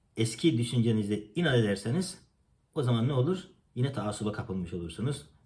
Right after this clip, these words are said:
ve gerçeği bulamazsınız. Verdiğiniz hükümler de yanlış olur ve buradan cehalet doğar. Onun için kişi bildiği müddetçe alimdir, okuduğu müddetçe, öğrendiği müddetçe alimdir.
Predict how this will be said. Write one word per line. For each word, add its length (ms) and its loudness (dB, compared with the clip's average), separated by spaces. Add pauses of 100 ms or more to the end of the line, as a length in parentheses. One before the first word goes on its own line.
ve 80 -4
gerçeği 440 -2
bulamazsınız. 680 -4 (280)
Verdiğiniz 340 2
hükümler 380 -2
de 60 -2
yanlış 340 0
olur 280 0 (280)
ve 120 0
buradan 220 2
cehalet 460 0
doğar. 280 -12 (1600)
Onun 180 2
için 300 0 (480)
kişi 460 0
bildiği 320 2
müddetçe 440 -4
alimdir, 580 0 (360)
okuduğu 360 0
müddetçe, 600 -6
öğrendiği 420 2
müddetçe 440 0
alimdir. 540 0